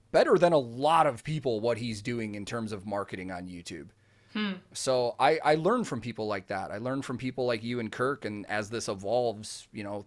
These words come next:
Speaker 1: things just change little by little each day. And, I mean, we'll see. I'm gonna be hitting the two-year mark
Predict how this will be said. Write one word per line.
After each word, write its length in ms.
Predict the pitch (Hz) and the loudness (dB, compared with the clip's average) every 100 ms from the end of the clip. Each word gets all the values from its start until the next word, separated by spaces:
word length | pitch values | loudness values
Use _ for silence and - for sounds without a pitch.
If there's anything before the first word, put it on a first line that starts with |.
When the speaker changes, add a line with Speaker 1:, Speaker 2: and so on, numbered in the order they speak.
| - | -4
Speaker 1:
things 260 | 110 110 | -4 -4
just 200 | - 107 | -8 -10
change 320 | - 98 101 | -6 -6 -6
little 180 | 101 101 | -8 -6
by 120 | 98 98 | -4 -4
little 300 | 101 107 101 | -4 -6 -6
each 260 | 101 - | -6 -6
day. 300 | 107 113 139 | -2 0 0
And, 200 | 120 120 - - - - - - - _ _ - | -2 -6 -12 -20 -20 -20 -20 -20 -20 _ _ -8
I 60 | |
mean, 360 | 101 101 104 101 - | -6 -4 -4 -6 -6
we'll 160 | 113 | -4
see. 300 | 117 - 123 - | -2 -4 -4 0
I'm 300 | 120 113 120 | 0 0 -2
gonna 140 | - 131 | 0 2
be 100 | 123 | 2
hitting 300 | 110 131 123 | 2 0 0
the 120 | 110 98 - | -2 -4 -8
two-year 460 | - 147 127 117 | -4 -2 0 0
mark 380 | 139 107 101 - | 2 0 -2 -8